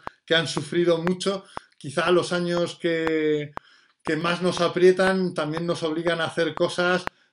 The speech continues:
que nos permiten conectar, comunicar y estar de otras maneras con las personas que nos importan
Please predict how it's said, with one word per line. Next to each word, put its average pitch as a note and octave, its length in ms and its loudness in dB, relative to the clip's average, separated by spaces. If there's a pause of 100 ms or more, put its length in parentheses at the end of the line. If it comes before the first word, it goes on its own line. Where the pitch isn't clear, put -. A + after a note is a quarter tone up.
que D#3+ 120 -4
nos D3+ 140 -4
permiten D#3 580 -4
conectar, E3+ 680 0
comunicar D#3 640 0
y D#3+ 100 -2
estar D#3 420 -2
de D#3 100 0
otras D#3 320 -2
maneras D#3+ 460 -2
con D3 200 -4
las C#3 180 -6
personas D3+ 460 -8
que E3+ 100 -8
nos D3+ 200 -10
importan E3 580 -4